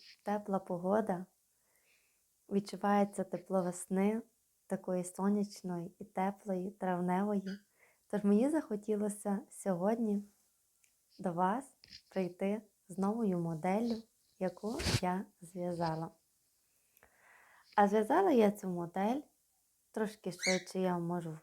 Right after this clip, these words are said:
вставити, е, з ниточок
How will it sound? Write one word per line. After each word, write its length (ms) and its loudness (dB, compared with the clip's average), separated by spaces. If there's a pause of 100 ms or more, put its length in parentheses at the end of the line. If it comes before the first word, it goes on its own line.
(100)
вставити, 720 -2 (920)
е, 380 4 (840)
з 160 -8
ниточок 680 -2